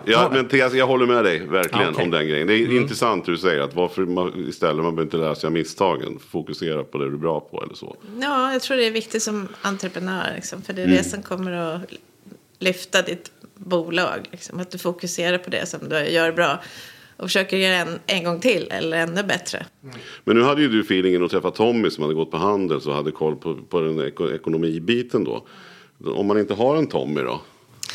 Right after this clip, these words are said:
Speaker 3: Nej, men jag tror att i ba-, i början så är det ju, i början är det ju ganska ändå basic, så att säga.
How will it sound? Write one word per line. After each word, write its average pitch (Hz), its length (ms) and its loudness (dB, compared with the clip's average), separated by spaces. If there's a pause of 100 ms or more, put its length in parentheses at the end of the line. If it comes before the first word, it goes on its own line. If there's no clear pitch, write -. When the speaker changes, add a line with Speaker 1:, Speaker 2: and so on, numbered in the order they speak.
(400)
Speaker 3:
Nej, 175 100 -4
men 180 40 0
jag 220 100 2
tror 247 120 6
att 240 140 2
i 233 40 -4
ba-, 208 100 0 (120)
i 220 80 2
början 240 540 4
så 254 80 2
är 226 120 6
det 208 60 2 (120)
ju, 185 120 0 (300)
i - 40 2
början 226 400 2
är 202 100 2
det 190 60 0
ju 190 100 0
ganska 185 440 0 (200)
ändå 175 320 -2
basic, 196 680 0
så - 160 -6
att - 100 -8
säga. - 140 0